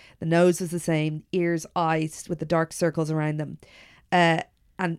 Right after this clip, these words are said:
he was like, "This is it. The mystery's solved."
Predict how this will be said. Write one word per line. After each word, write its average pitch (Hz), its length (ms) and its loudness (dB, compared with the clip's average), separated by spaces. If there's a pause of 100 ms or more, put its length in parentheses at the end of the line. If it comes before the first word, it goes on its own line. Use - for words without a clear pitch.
he 160 160 -6
was 160 120 -4
like, 160 180 -2
"This 170 180 -2
is 160 120 -6
it. 165 300 0 (400)
The 180 80 -4
mystery's 170 400 -2
solved." - 520 -6